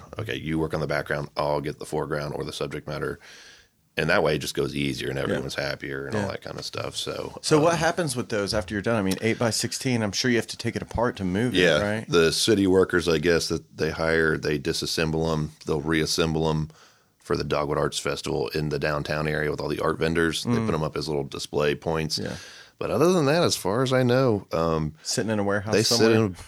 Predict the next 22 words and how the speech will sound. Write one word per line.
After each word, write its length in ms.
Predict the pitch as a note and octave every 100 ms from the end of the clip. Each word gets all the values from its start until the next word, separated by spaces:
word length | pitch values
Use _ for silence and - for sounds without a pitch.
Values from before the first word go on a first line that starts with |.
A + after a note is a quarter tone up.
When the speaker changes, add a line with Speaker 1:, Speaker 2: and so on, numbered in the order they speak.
| - F#2+
Speaker 1:
a 20 |
warehouse, 380 | F#2 G#2+ A2 F2+ E2
a 100 | D#2+
dark 360 | D#2 F2+ G2+ G2
room, 420 | F2 F#2 G2+ G2+
just 340 | E2+ D#2+ - - _
slid 340 | - - F2 F2
up 140 | F#2+
next 280 | F2 F2+ -
to 120 | G2
each 160 | F#2 -
other, 260 | F#2 F#2+
collecting 440 | F2 - F2+ - A#2+
dust. 560 | F#2 F2 E2 - - A2
Speaker 2:
Yeah. 80 | A2
Speaker 1:
Um, 380 | E2 D#2+ D#2 D2+ - - - - - _ -
I've 60 | -
had 120 | G2+
a 40 |
few 240 | E2+ F#2 F#2
businesses, 800 | F2 E2+ E2+ D#2 - E2 D#2+ D#2+
uh, 480 | D#2+ D#2 D2+ D2 C#2+